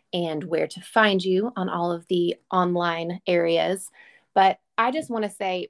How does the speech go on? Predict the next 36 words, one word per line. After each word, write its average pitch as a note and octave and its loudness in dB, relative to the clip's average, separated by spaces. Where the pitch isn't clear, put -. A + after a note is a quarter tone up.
personally, G#3+ -4
thank G#3+ -4
you. A3 0
I F#3 2
feel G3 -2
like F#3 -4
this F#3+ -10
podcast, F#3 -8
um, F#3+ -8
helped G#3+ 0
me. G3+ 2
<laughs> - -4
I C#4+ 4
didn't A#3 2
even A3 0
know G#3 2
that G3+ -2
you G3+ -4
were G3+ -4
gonna G#3 -8
be G3+ -4
helping G#3 -6
me G3+ -6
personally, B3+ -6
but G3+ -8
you F#3+ -16
did. G3+ -8
And, F#3+ -12
um, F#3 -8
it G#3 -4
just, - -6
gosh, - -6
it A#3 4
was A3 0
so G3+ 4
good. F#3 -2